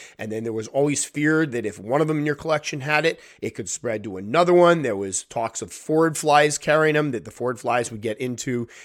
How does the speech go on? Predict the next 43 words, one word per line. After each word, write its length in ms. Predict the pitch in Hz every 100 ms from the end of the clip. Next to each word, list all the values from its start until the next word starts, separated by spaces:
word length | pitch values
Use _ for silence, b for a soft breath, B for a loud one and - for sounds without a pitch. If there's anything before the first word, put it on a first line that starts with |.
| B
the 100 | 127
enclosures. 640 | 117 - 156 156 143 151 131
They 140 | 113
would 180 | 104 101
carry 460 | - 139 143 151 143
the 120 | 131
larva 380 | 131 135 139 135
over 420 | 127 135 135 135
to 360 | - 131 123
another 260 | 110 131 139
spider, 420 | - - 143 139 -
all 260 | 196 226
this 180 | 190 175
stuff. 200 | - 139
So 160 | - 151
it 80 |
sounded 340 | 139 208 208 208
horrific. 380 | 175 160 123 127
And 100 | 139
if 100 | 135
you 100 | 151
would 120 | 151
go 140 | 185
on 140 | 190 175
the 140 | 147
day 300 | 131 139 143
arachnoboards, 1000 | 127 120 135 139 104 101 90 - - -
there 100 | 127
were 80 | 123
a 40 |
couple 220 | 117 160 135
threads 360 | 139 135 131
on 120 | 127
there 200 | 113 113
that 160 | 107 107
were 100 | 110
just 240 | 107 104
nightmares 580 | 104 123 180 139 123 101
of 100 | 95
people 260 | 143 120 120
that 160 | 120
would 180 | 113 117
get 260 | 110 117